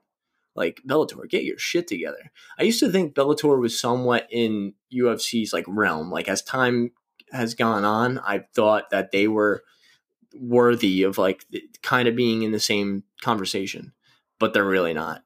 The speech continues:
They proved that last night. And, like, they have some of the good young fighters. I like Jimmy Gallagher. I know some people don't, don't really like him, uh, 'cause they think he's, like, a Conor McGregor wannabe. Um, I'll get into Conor McGregor in a little bit,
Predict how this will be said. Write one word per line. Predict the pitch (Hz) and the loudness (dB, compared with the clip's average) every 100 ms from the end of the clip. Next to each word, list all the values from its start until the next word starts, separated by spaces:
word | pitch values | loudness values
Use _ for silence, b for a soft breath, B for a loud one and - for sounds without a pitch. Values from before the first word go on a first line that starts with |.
| _ | _
They | 101 92 | 0 0
proved | - 113 104 | 0 2 2
that | 101 98 | 2 2
last | 85 95 - 92 | 2 -2 -4 -6
night. | 87 80 _ b b b _ | -6 -8 _ b b b _
And, | 107 101 101 | -4 -4 -4
like, | 95 98 | -6 -2
they | 120 | -2
have | 175 180 | 0 -2
some | - 147 | -2 0
of | 143 | 0
the | 147 | 2
good | 147 131 | 2 2
young | 131 131 | 0 0
fighters. | 123 127 131 131 131 b b b | 2 2 4 2 -2 b b b
I | 123 | 2
like | 131 135 143 | 4 4 2
Jimmy | 139 139 131 | 2 2 4
Gallagher. | 131 131 135 131 | 4 4 4 4
I | 110 | 4
know | 104 | 2
some | 104 113 113 | 0 0 0
people | 117 113 | 0 0
don't, | 104 104 107 - _ | 0 0 -2 -8 _
don't | - 98 285 | -4 -4 -2
really | 104 98 90 | -2 0 0
like | 98 107 | 0 -2
him, | 113 127 - _ _ - | -4 -6 -12 _ _ -4
uh, | 92 92 | -2 -2
'cause | - 117 80 - | -4 -8 -8 -12
they | - 87 | -6 -6
think | - 98 - | -2 -6 -6
he's, | 92 | -4
like, | 92 92 | -4 -4
a | |
Conor | - 104 104 | -2 0 2
McGregor | 98 92 95 98 98 98 98 | 0 0 2 2 2 0 0
wannabe. | 104 107 107 113 117 - _ b b b b b - | 0 0 2 0 -2 -12 _ b b b b b -8
Um, | 95 95 92 90 90 | -2 0 0 -2 -4
I'll | 104 | -2
get | 98 | 0
into | 85 | -2
Conor | 104 113 98 | -2 -2 -2
McGregor | 98 104 101 101 | 0 0 0 0
in | 101 | -2
a | |
little | 101 101 | -2 -2
bit, | 101 101 | 0 -2